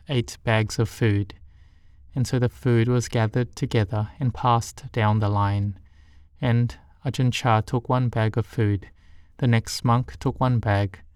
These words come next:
but the third monk took two bags. The fourth monk took one bag,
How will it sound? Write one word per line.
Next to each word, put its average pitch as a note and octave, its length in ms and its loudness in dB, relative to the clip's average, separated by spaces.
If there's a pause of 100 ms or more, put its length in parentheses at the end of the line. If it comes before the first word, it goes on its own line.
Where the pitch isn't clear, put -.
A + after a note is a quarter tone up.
(340)
but - 120 -4
the B2+ 120 0
third C3 320 0
monk G#2 320 2 (120)
took A#2+ 200 -6
two C3 240 0
bags. G2+ 680 -4 (680)
The A#2+ 80 -2
fourth A2+ 320 2
monk A#2+ 380 2
took - 220 -6
one C3 200 2
bag, G2+ 420 -2